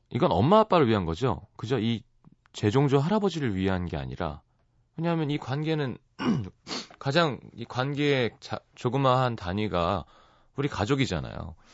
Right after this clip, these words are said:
그래서 아버지가 그걸 너무 믿고 그러신다면 어떻게 보면 해-,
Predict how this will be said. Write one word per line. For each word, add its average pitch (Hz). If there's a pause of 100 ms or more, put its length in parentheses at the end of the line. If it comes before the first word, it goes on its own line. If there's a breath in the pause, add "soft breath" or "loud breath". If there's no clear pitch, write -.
(380 loud breath)
그래서 -
아버지가 135
그걸 113
너무 123
믿고 90 (1400)
그러신다면 123 (640)
어떻게 -
보면 123
해-, 139